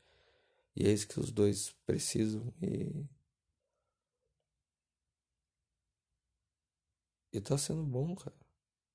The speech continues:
E mesmo, e mesmo, tá?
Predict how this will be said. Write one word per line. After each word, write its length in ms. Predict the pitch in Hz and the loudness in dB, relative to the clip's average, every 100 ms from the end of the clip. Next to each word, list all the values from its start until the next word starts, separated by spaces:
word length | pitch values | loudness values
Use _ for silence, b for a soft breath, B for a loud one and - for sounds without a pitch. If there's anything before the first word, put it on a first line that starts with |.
| _ _ _ _ _ _ _ _ _ _ _ | _ _ _ _ _ _ _ _ _ _ _
E 100 | - 123 | 2 4
mesmo, 520 | 127 147 339 - - - | 8 8 8 6 -6 2
e 80 | 123 | 6
mesmo, 720 | 139 135 175 202 147 95 98 - _ | 8 10 12 10 8 4 0 -8 _
tá? 340 | - 107 120 | 8 10 10